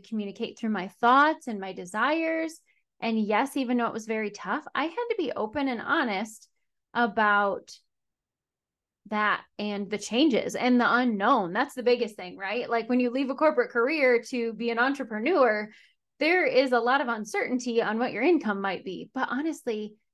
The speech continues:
even though that was literally the toughest thing that I've had to do in my, and I say this, like, yes, I've suffered, like, loss from death and, um,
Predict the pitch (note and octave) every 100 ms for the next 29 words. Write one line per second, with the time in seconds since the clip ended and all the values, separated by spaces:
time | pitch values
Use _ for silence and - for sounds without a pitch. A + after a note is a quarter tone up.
0 | _ _ B3 C#4 E4 D4 C4 A3+ C4+ B3+
1 | G#3 G3 A3 B3+ D4+ E4 F#4+ F#4+ _ _
2 | F3+ G3+ A3+ C4+ D4 - G#3+ G#3+ C#4 D4+
3 | D4+ - - - G#3 A3+ C4+ G#3+ - G3+
4 | A#3 G#3 G#3 G#3 A#3+ F#3 F#3 G3 B3 C4
5 | G#3+ G#3 G3+ F3+ F#3 F3+ F#3+ F#3 _ _
6 | _ _ - G#3 G3+ A#3 G3 - F#3+ -
7 | G3 G3 G3 G3 G3 - G3+ G#3 G3+ G3
8 | F#3 G3+ G3 F3+ - - F#3+ F#3+ F#3 F#3
9 | F3+ - G3 F#3 G3 _ _ _ _ G#3+
10 | G3+ F#3+ F#3 F#3 F#3+